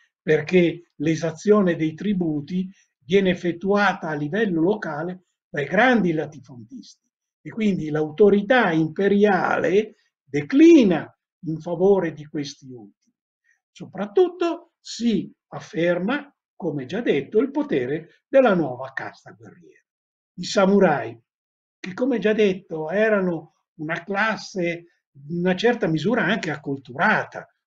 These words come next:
non erano dei ignoranti come delle capre,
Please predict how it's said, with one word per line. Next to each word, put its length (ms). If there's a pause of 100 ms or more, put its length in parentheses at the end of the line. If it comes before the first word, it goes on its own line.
non 180
erano 420
dei 220
ignoranti 560
come 360 (220)
delle 260
capre, 680